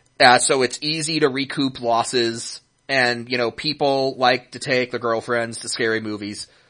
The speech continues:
for obvious reasons. So the, the returns are always very positive. So I, I don't suspect we've seen the end of the Paranormal Activities one. The last one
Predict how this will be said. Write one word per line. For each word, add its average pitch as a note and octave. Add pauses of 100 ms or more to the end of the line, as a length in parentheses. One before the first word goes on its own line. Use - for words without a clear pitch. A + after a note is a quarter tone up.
(180)
for A2+
obvious A2
reasons. G#2 (100)
So G#2 (100)
the, A#2
the A#2
returns C3+
are A#2+
always B2
very A2+
positive. G2+
So G#2
I, -
I B2
don't A#2+
suspect - (600)
we've C3
seen B2
the A2+
end A2
of G2+
the -
Paranormal G#2+
Activities G2
one. F#2 (280)
The E3
last F3
one B2+